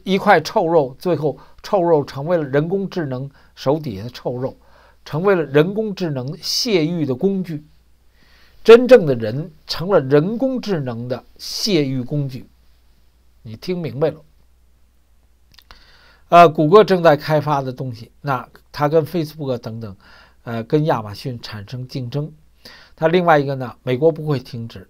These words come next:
因为要跟中共国产生竞争。那我们建立一个人类体系，而不是一个技术体系，呃，这就不可能让我们停止。没错，他这里，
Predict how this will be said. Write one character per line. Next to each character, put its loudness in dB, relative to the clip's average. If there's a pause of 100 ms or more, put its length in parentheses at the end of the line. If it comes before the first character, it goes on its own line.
因 -6
为 -4
要 2
跟 -4
中 -6
共 -8
国 -12 (520)
产 -8
生 -8
竞 -8
争。 -14 (880)
那 2
我 0
们 -6
建 4
立 0
一 -4
个 2
人 0
类 -4 (200)
体 -14
系， -12 (120)
而 -2
不 -8
是 -10
一 -6
个 -6 (280)
技 -6
术 -10
体 -20
系， -20 (680)
呃， -4
这 2
就 -6
不 -8
可 -14
能 -10
让 -6
我 -14
们 -18
停 -18
止。 -20 (100)
没 -14
错， -20 (920)
他 2
这 2
里， -4